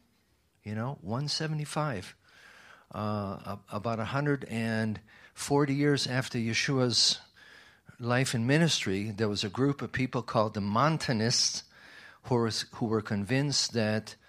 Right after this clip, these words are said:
Messiah was coming back in the year one seventy-five. Natural tendency. Natural tendency is for us to want, uh, to get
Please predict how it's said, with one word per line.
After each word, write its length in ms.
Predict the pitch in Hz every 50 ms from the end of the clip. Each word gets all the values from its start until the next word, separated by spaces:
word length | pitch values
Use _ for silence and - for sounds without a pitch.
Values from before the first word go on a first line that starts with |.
| - - - - - _
Messiah 520 | - 107 104 101 - - 123 120 120 117 113
was 120 | 110 -
coming 280 | - - 107 104 107 95
back 300 | 85 107 107 110 - -
in 60 | 101
the 100 | 101 101
year 200 | 101 101 107 107
one 220 | 95 98 104 104
seventy-five. 840 | - - - 101 85 95 92 92 92 - - 196 214 165 98 - - - _ _ _ _ _ _ _ _ _ _ _ _ _ _ _ _ _ _ _ _ - - - - - - - - - - -
Natural 420 | 117 143 185 202 - 220 214 196
tendency. 640 | 175 - 208 220 226 240 220 - - - 107 92 90 - _ _ _ _ _ _ _ _ _ _ _ _ _ _ _ _ _ _ _ _ -
Natural 340 | 117 117 131 - - 139 120
tendency 480 | - - 143 143 143 135 - - 120
is 120 | 107 101 -
for 200 | - - 113 110
us 280 | 117 127 131 - - -
to 400 | - - 127 117 113 110 110 104 - - - - - - - - - - - _ -
want, 640 | 113 110 123 127 131 139 143 131 - - - - - - -
uh, 320 | 123 127 120 113 113 107 107 110
to 120 | - 123
get 480 | 113 - 123 123 123 - - - -